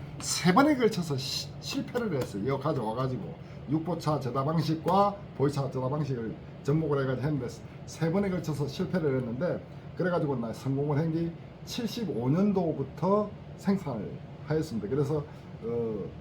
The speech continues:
숙차의 대명사 대가는 추병양 선생이고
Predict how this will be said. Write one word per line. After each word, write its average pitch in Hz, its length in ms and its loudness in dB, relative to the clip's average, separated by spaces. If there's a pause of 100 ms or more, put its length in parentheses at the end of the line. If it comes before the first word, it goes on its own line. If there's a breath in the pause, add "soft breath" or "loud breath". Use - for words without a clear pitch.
(220)
숙차의 202 1080 2 (720)
대명사 143 500 4
대가는 156 600 0 (1080)
추병양 139 420 2
선생이고 107 640 -4